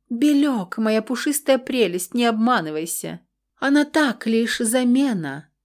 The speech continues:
подорожник для души, и твои желания тоже были иными. Ты лишь хотел ко мне вернуться». «Ты безумна», покачал головой мастер. «И сейчас это не вызывает во мне ничего, кроме усталости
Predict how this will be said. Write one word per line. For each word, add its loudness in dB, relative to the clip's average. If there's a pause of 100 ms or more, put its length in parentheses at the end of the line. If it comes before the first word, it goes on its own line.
(140)
подорожник 2
для 0
души, -4
и -4
твои 4
желания 2
тоже -4
были 0
иными. -4 (120)
Ты 2
лишь 4
хотел -2
ко -6
мне 2
вернуться». -2 (420)
«Ты -6
безумна», -4 (180)
покачал -8
головой -8
мастер. -10 (240)
«И -4
сейчас -4
это -4
не 0
вызывает 0
во -4
мне -2
ничего, -4
кроме -4
усталости -10